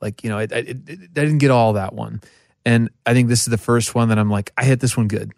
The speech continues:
Like, this is about as hard as I can hit this record." And that's a, it's a, just a funny feeling for me 'cause I think I'm used to being like, "Oh, I should have done that song again," or whatever. So, um, yeah, I, I, I think it's just the first time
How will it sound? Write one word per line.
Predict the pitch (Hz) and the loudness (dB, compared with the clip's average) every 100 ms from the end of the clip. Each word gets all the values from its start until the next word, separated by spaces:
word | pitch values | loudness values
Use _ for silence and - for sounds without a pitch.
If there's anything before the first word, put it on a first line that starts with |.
| - | -14
Like, | 98 | -10
this | - 104 | -6 -4
is | 107 104 | -2 -2
about | 98 104 110 | -2 -2 -2
as | 113 | -4
hard | - 104 | 0 0
as | 101 | 0
I | 107 | -4
can | 95 | -6
hit | 95 107 104 - _ _ _ | -6 -4 -6 -8 _ _ _
this | 107 95 | -6 -6
record." | 101 98 104 107 101 _ _ _ - | -8 -10 -10 -12 -14 _ _ _ -4
And | 113 | 0
that's | 110 - | 0 0
a, | 101 - - | -4 -6 -6
it's | 110 | -4
a, | 107 | -2
just | - 113 | -2 -4
a | |
funny | 104 117 110 | -2 0 2
feeling | 101 104 104 101 | 0 0 -2 -2
for | 92 | -6
me | 104 110 | -8 -8
'cause | 104 107 | -8 -6
I | 104 | -4
think | 107 107 | -2 -2
I'm | 104 | 0
used | 107 101 - | 0 -2 -4
to | 101 | -4
being | 104 101 | -2 -2
like, | 98 95 95 - | -4 -6 -10 -12
"Oh, | 127 | -8
I | 127 | -8
should | 117 131 | -6 -4
have | 123 | -4
done | 123 | -2
that | 123 113 | -2 -4
song | - 117 | -4 -2
again," | 113 107 101 98 | -2 -2 -4 -4
or | 98 | -4
whatever. | 104 101 98 107 110 - _ _ | -4 -4 -4 -6 -10 -14 _ _
So, | - - 107 104 | -4 2 4 4
um, | - 104 101 101 - _ | 0 -2 -2 -6 -10 _
yeah, | 156 120 | 0 0
I, | 101 | 0
I, | - - - - - | -8 -10 -12 -16 -8
I | 127 | -6
think | 113 131 | 0 0
it's | 117 - | 0 -2
just | 120 - | -6 -6
the | |
first | 101 120 110 | -4 -2 -2
time | - 107 107 104 | -2 -2 0 -2